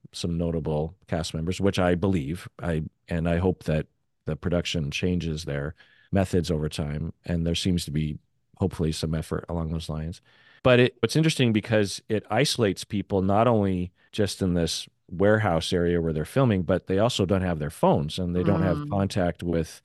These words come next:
Speaker 1: TikTok and their friends and their family. And so it, it really, and work, you know,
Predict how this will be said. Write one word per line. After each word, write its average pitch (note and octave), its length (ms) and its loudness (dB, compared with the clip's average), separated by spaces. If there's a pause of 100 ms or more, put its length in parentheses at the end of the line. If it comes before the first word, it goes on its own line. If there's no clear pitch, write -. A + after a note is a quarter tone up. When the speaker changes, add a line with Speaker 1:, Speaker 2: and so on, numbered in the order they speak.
(800)
Speaker 1:
TikTok A#2 480 2
and F2 140 0
their E2 140 -4
friends G2+ 460 2
and E2+ 180 -2
their E2 100 -2
family. G2+ 440 2
And F2+ 160 0
so F2 280 -2
it, - 180 -4 (100)
it - 180 -6
really, F#2+ 480 0 (300)
and F2+ 200 0
work, A2 440 0 (800)
you F#2 100 -4
know, A#1+ 140 -10